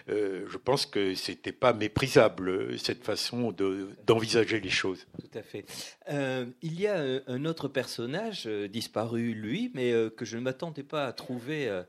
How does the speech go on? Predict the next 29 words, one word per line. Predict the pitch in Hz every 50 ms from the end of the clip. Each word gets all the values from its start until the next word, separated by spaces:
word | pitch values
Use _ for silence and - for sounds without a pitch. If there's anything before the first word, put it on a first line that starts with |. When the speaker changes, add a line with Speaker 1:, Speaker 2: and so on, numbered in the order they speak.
| _ _ - - - - - - - - - - - _ - -
Speaker 2:
à | 117
Venise, | 117 135 147 185 196 156 127
ou | 113 110 98 98 95 101 98
alors | 95 104 104 -
c'est, | - - 98 92 92
c'est, | - - - 101
c'est, | - - - 113
c'est | - - 104
mon | 107 113 113
inculture, | 117 113 113 - 117 104 101 - - 208 196 147 98 - - - - -
c'est | - 160
Sartre. | - - - 135 95 - - - - - - 87 85 - - - -
J'ignorais, | - 120 120 151 170 160 127 123 117 110 107 113 143 190 233 196 113
moi, | 98 95 95 104 110 113
l'attachement | 98 95 90 - - 131 101 - - 113 110 131 170 196
de | 180 127 110
Sa-, | 101 - - 123 117 110
de | 101 107 107
Sartre | 101 - - 170 185 - -
à | 123
Venise. | 117 107 110 101 98 98 95 - 90
Alors, | 80 82 -
est-ce | 92 - -
que | -
je | 104 -
suis | - - 120
le | 101 98
seul, | 90 - - - - 156 147 - -
mais | 139 104